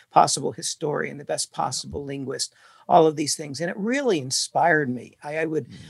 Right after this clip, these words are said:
Speaker 1: I would tape his lectures and then listen to them on that long <laughs> drive back, back to Escondido. Um,
Speaker 2: Okay.
Speaker 1: and so I went to see him, and, um, he knew my sort of very conservative heritage and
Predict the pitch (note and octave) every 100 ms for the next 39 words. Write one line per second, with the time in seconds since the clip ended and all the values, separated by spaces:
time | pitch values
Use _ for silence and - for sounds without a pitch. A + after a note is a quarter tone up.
0 | - E3+ D#3+ - - A3 B3 - F#3 D3+
1 | D3+ D#3+ - A#2 A2+ C#3 C3 C#3 E3+ -
2 | D3+ - C#3+ B2+ A#2 A#2+ C3 C3 C3+ C#3
3 | C#3+ D#3 C#3+ C#3+ C#3 - - C#3+ - -
4 | _ - - - - - E3 D3 - D3+
5 | C3+ C#3 B2 - - C#3 B2+ B2 G2 -
6 | - _ - D#3 C#3+ - D#3 C#3 - F3+
7 | G#3+ F#3+ E3 E3 D3+ - F#3+ A#3+ C#3+ G#2
8 | A#2 B2+ A#2+ D3+ C#3 C3+ G#3+ A#3+ F#3 D#3
9 | C3+ C3 D#3 C#3 A#2+ C#3 D#3+ D#3+ C3+ -
10 | D3+ D3 B2+ - D3+ F3 D3+ A2+ A#2 B2
11 | C3